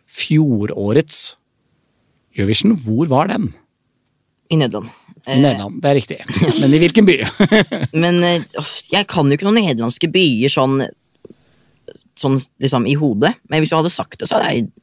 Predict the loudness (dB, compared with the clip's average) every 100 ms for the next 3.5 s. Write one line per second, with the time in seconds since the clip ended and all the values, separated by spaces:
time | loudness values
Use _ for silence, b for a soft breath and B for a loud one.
0 | -4 -2 -2 -4 -2 -2 -4 _ _ _
1 | _ _ _ _ _ _ -8 -2 0 0
2 | -2 -6 -2 -2 -2 -2 0 2 2 0
3 | -4 -2 -2 -4